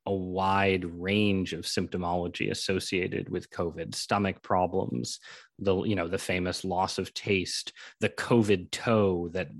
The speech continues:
that people get, <laughs> right? These sort of very strange presentations. And my suspicion is that if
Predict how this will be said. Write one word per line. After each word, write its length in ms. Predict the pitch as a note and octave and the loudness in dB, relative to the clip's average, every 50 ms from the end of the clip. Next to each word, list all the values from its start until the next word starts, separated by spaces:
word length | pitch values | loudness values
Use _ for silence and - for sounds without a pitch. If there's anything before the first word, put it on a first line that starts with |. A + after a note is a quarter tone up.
| G2+ | -8
that 220 | G2 F#2 F2 E2+ - | -6 -6 -6 -6 -4
people 300 | - G2 F2 - F#2+ F2 | -4 -4 -4 -2 -4 -6
get, 420 | E2 - F#2+ F2+ E2+ - - - - | -6 -4 -6 -6 -6 -8 -10 -8 -4
<laughs> 40 | |
right? 380 | - G2 E2 - - - C3 - | -2 -2 -2 -2 -2 -2 0 2
These 220 | - B2+ A#2+ - | 4 4 4 4
sort 140 | - C#3 B2 | 4 4 6
of 140 | B2 A2+ A2+ - - - - - - - | 6 4 2 0 -8 -12 -12 -12 -4 2
very 320 | A#2 C#3+ D#3 D#3+ D3 C3+ | 4 8 8 8 8 8
strange 500 | B2 - - - B2 A#2+ A#2+ A#2 A2 - | 6 4 2 2 4 4 4 4 2 0
presentations. 960 | - A2+ G#2 F#2 G2+ F#2+ F#2 - G#2+ G#2 G2+ - - - - - - - - - - - - - - _ _ | 0 -2 0 0 -2 -4 -2 0 0 0 0 -2 -6 -8 -10 -10 -10 -10 -12 -14 -18 -20 -20 -20 -20 _ _
And 160 | - C3 C3+ C3+ | 4 6 8 8
my 200 | C#3 C#3+ D3 C#3+ | 8 8 6 4
suspicion 640 | C#3+ - C#3+ B2+ - - - C4+ B3+ - - D3 | 4 4 2 2 2 2 0 2 2 4 4 4
is 180 | C3+ B2+ A2 - | 6 6 4 4
that 200 | - A2 G2+ - - _ _ _ - | 4 2 2 0 -2 _ _ _ -2
if 260 | B2 A#2+ - - - | -2 -2 -2 -4 -8